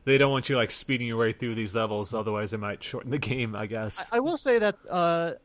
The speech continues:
Speaker 2: there are a couple of just quality of life things that I appreciate. Like, for example, there's a fast forward button. Um, so, like,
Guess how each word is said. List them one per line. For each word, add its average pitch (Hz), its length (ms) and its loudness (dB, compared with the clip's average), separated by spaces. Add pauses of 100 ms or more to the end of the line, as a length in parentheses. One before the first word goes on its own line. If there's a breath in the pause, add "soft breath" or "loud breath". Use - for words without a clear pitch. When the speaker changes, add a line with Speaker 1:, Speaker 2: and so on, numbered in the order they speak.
(540)
Speaker 2:
there 202 160 -2
are 294 140 0
a 220 40 -2
couple 180 340 0
of 135 140 -2
just 143 160 -4
quality 147 400 0
of 120 100 0
life 120 240 -6
things 139 280 -6
that 135 100 -2
I 127 60 -2
appreciate. 131 680 -4
Like, 120 200 -8
for 139 180 -2
example, 131 580 -2 (720)
there's 143 160 0
a 131 60 -2
fast 127 320 0
forward 131 320 -2
button. 127 340 -4 (600 loud breath)
Um, 117 400 2 (140)
so, - 180 -4
like, 123 340 -2